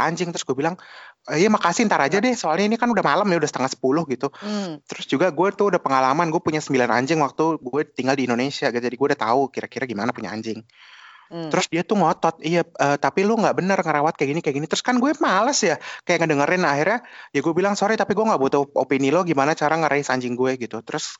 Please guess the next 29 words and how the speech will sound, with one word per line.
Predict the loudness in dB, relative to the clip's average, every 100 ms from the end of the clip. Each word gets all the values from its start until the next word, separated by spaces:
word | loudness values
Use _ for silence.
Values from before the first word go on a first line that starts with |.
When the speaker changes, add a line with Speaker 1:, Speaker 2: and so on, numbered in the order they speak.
| _
Speaker 1:
eh, | -4 0
Speaker 2:
Hmm. | 0 -2
Speaker 1:
udah | -6
gue | -4
mau | -2
tutup | 0 0 0
nih | -2 -2 -16 -6
Speaker 2:
Which | 0 2
is | 2
Speaker 1:
pintu. | 6 6
Speaker 2:
bener. | 8 10 10 6 2
Speaker 1:
Iya | 2 2 2
kan? | 2 4 0 -2
Terus, | -6 -2 -2 -4 -4
eh, | 0 2
apa, | 2
gue | 2
mau | 2 2
tutup | 0
pintu | 0 2 2
diganjel | 2 4 4 4 4
dong | 4
sama | 2 2
kakinya | -2 0 -2
dia. | 0 -2 -4 -20 -12 -4
Langsung, | -2 0 -2 -2
moodnya | 0 2 2 2 0
langsung | 2 2
berubah. | 2 2 0